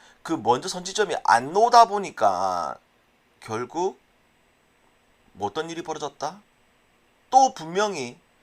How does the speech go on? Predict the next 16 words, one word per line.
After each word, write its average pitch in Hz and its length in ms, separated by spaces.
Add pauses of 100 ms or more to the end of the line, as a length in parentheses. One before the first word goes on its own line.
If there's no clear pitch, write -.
(440)
따라잡을 208 560
수 170 100
있는 143 140
상황이 170 440
나왔는데, 101 1040 (280)
어, 87 340 (1900)
케이티가 127 720 (440)
열심히 196 600
한 185 320
거, 151 240 (260)
그런 190 260
건 208 160
아닌데, 90 880 (760)
확실히, 123 1120 (200)
음, 82 400 (340)
진짜 120 540